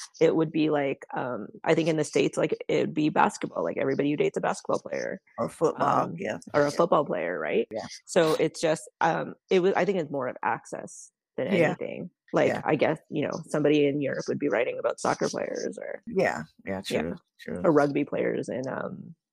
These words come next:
Speaker 1: Australia.
Speaker 2: Mm-hmm.
Speaker 1: Yeah, it's
Speaker 2: Mm-hmm.
Speaker 1: more of, um, yeah, it's definitely more of an access thing, and, um, I know I didn't set it in Canada. I set it in the Pacific Northwest, um, just
Speaker 2: Right.
Speaker 1: because it's, uh, just because of the audience, um,
Speaker 2: Mm-hmm.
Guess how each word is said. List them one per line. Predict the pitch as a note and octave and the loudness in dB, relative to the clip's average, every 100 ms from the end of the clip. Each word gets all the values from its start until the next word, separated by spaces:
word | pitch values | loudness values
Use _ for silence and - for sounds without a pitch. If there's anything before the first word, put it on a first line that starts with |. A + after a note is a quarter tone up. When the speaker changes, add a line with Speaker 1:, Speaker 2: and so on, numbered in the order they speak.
| - | -6
Speaker 1:
Australia. | C3+ - C#3 C#3 - F#3+ _ _ _ _ | -6 0 0 0 -4 -10 _ _ _ _
Speaker 2:
Mm-hmm. | F3+ E3+ D#3+ F#3 - _ _ - | -12 -10 -10 -10 -14 _ _ -2
Speaker 1:
Yeah, | A#2+ | 0
it's | - G3+ G#3 | 2 2 6
Speaker 2:
Mm-hmm. | |
Speaker 1:
more | G3 G3 | 4 4
of, | F#3 | 2
um, | E3 C#3 - - - _ _ | -2 -4 -10 -14 -16 _ _
yeah, | - - | -6 -4
it's | - | -2
definitely | F3+ F#3 G#3+ | 0 2 2
more | D#3+ | 2
of | D#3 | 2
an | |
access | G#2 B2 - - | 0 -2 -2 -2
thing, | C#3+ C#3 D3+ _ _ _ | -2 -4 -6 _ _ _
and, | - E3 D3+ B2+ | -2 0 0 0
um, | C3+ B2 - G3 - - - | -2 -6 -10 -14 -18 -20 0
I | F3 | 4
know | E3+ | 6
I | D#3+ | 4
didn't | E3 D#3 B2+ - - | 0 -2 -8 -14 -10
set | - C3+ | -4 0
it | B2+ - | 0 -4
in | D3+ | -10
Canada. | - D3+ D#3 D#3 F3 G3 _ - | -8 -6 -4 -2 -4 -8 _ -4
I | C#3 | -4
set | D3 C#3 | -2 -2
it | C#3 | -2
in | C#3 | -4
the | C#3 | -6
Pacific | D3+ - C#3+ | -6 -6 -4
Northwest, | C3 - - - - - | -6 -4 -6 -6 -14 -8
um, | - B2 C3 | -4 0 2
just | B2+ - | 0 -2
Speaker 2:
Right. | |
Speaker 1:
because | - - | -6 -4
it's, | C#3 - - - - - | -4 -4 -12 -12 -14 -4
uh, | - - _ - | -4 -4 _ 0
just | A3+ | 2
because | C4 F#3+ | 2 2
of | |
the | D3+ - | 2 0
audience, | F2+ F2+ - G3+ - - | -2 -4 -4 -6 -12 -6
um, | - C#3+ D#3+ | -6 -6 -6
Speaker 2:
Mm-hmm. | F3+ E3+ E3 | -6 -4 -4